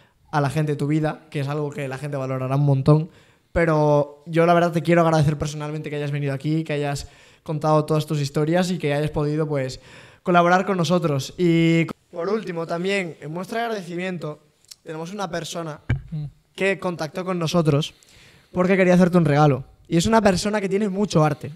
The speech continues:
Speaker 1: mucho, mucho arte. Ya se quedó con la espinita en el anterior capítulo porque es muy seguidora de toda la película. Pero en particular es una seguidora tuya, porque te ve en Twitch,
Speaker 2: Ok.
Speaker 1: te ve día, te ve día a día.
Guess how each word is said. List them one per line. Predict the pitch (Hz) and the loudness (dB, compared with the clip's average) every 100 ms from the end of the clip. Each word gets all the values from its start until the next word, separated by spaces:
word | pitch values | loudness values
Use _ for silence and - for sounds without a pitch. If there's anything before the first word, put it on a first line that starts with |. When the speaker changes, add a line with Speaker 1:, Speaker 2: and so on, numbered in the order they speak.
| _ _ _ | _ _ _
Speaker 1:
mucho, | 180 202 202 180 | 2 2 2 -4
mucho | 170 165 147 | -4 -4 -6
arte. | 139 135 131 _ _ _ _ _ _ | -6 -12 -20 _ _ _ _ _ _
Ya | 165 180 | -4 -2
se | 220 | -2
quedó | 233 247 | 0 0
con | 240 | 2
la | 233 | 0
espinita | 190 - 196 190 196 | -2 -2 -2 0 -2
en | 208 | 0
el | 165 | -2
anterior | 160 165 | -2 -4
capítulo | 170 165 185 180 143 | -2 -4 -2 -4 -2
porque | 147 139 | -4 -4
es | 156 | -4
muy | 147 165 | -4 -4
seguidora | 165 147 151 156 | -4 -2 -2 -4
de | |
toda | 139 151 | -4 -6
la | 143 | -6
película. | 135 139 139 131 - _ _ - - | -8 -8 -8 -12 -16 _ _ -20 -8
Pero | - 180 | 2 4
en | 180 | 6
particular | 180 170 175 180 214 | 4 4 2 4 4
es | 247 | 2
una | 240 | -4
seguidora | 220 202 180 190 165 | -6 -6 -6 -4 -4
tuya, | 175 151 135 | -4 -4 -6
porque | 143 143 | -6 -6
te | 143 | -2
ve | 160 | 0
en | 165 | 4
Twitch, | 165 151 - - | 4 2 0 -12
Speaker 2:
Ok. | 160 | -10
Speaker 1:
te | - | -2
ve | 139 165 294 170 | 0 0 0 0
día, | 156 151 147 | -2 -2 -6
te | 147 | -4
ve | 151 165 | -4 -2
día | 185 | -2
a | 147 | -4
día. | 135 127 | -4 -8